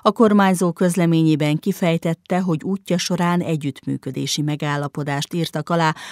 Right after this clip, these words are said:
a Környezetvédelmi és Természeti Erőforrások Minisztériumának képviselőivel.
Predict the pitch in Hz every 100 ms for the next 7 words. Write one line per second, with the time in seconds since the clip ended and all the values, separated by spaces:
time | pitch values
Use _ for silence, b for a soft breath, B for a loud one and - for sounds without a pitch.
0 | B - 180 202 185 180 170 165 170 160
1 | 170 175 202 214 - 139 131 139 - 139
2 | 143 151 143 - 151 151 147 143 - 156
3 | 151 - 147 139 139 135 131 127 - 127
4 | 123 - - 123 127 - - - -